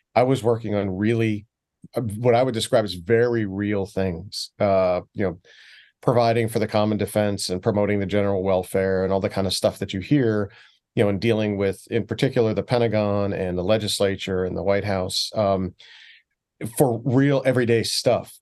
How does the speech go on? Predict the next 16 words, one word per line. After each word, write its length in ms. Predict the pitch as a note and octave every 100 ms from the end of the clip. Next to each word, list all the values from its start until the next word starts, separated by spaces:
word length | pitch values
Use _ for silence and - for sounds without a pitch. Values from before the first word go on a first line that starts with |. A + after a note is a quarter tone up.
| -
And 180 | A#2
then, 360 | A#2+ A#2 A2 G#2+ -
you 140 | - A#2
know, 80 | G#2
the 120 | G#2+
gate 280 | A#2+ A#2+ A#2
swings 380 | - A#2 A2
open 320 | A2+ G#2+ A2+ G2
with 180 | F#2
covid 460 | - B2 A#2 F#2+ F#2 - _ _ _ -
and 240 | A2 G#2
D 140 | G2+ A2
C 200 | - A#2+
shut 260 | - B2+
down 240 | - A2 A2+
for 280 | G2 F2+